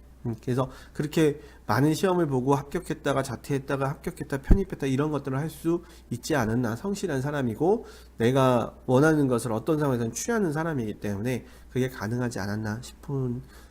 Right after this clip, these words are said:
어, 생각이 듭니다. 그래서 이분이 이제 한국전력공사에서 어떤 파트를 하느냐가 중요한데 이분은 역마가 강하거든요.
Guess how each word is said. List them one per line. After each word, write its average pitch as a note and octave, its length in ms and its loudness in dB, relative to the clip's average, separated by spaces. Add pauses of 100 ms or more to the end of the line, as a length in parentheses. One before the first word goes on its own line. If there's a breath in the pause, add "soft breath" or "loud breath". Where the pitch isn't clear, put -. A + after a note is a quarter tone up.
어, E2+ 320 -6
생각이 E3+ 400 2
듭니다. G#2+ 400 0 (480 loud breath)
그래서 D#3 400 2
이분이 C3+ 420 2
이제 A2 220 -2
한국전력공사에서 A#2+ 1200 2
어떤 C#3+ 800 0
파트를 F#3 500 0
하느냐가 D3 380 0
중요한데 B2 760 -2 (340 loud breath)
이분은 F3 340 6
역마가 C#3 440 2
강하거든요. G#2+ 680 -2